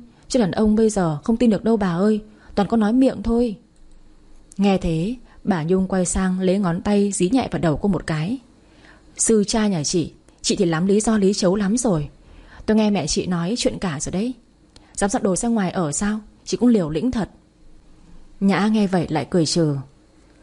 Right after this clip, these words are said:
"Con cũng có muốn đâu ạ, tại ba cứ bắt con đi xem mắt đấy chứ." "Ba mày làm vậy cũng đúng thôi. Bằng tuổi ba mẹ mày, người ta có cháu cả rồi. Còn ba mẹ mày cũng muốn cho bằng mấy người bạn chứ."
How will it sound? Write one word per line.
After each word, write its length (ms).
"Con 120
cũng 120
có 100
muốn 280
đâu 140
ạ, 240
tại 100
ba 120
cứ 100
bắt 180
con 120
đi 100
xem 240
mắt 180
đấy 100
chứ." 220
"Ba 160
mày 100
làm 200
vậy 180
cũng 180
đúng 220
thôi. 300
Bằng 180
tuổi 140
ba 200
mẹ 180
mày, 400
người 80
ta 60
có 140
cháu 260
cả 220
rồi. 300
Còn 300
ba 160
mẹ 200
mày 320
cũng 120
muốn 140
cho 120
bằng 280
mấy 120
người 140
bạn 240
chứ." 280